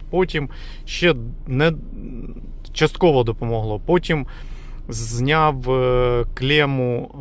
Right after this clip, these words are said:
е, сам акумулятор з модуля Тикам, який дає живлення, теж почекав.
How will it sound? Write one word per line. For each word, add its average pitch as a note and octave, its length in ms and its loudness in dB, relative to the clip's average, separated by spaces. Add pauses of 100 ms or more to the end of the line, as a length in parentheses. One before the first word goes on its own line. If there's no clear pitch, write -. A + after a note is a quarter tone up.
(100)
е, G#2+ 40 -8
сам C3+ 280 0
акумулятор B2+ 680 2
з A2 80 -6
модуля B2 520 2
Тикам, C3+ 540 0
який D3+ 240 -4
дає A#2 300 2
живлення, F#2+ 720 -6
теж D#3+ 200 0
почекав. - 560 -2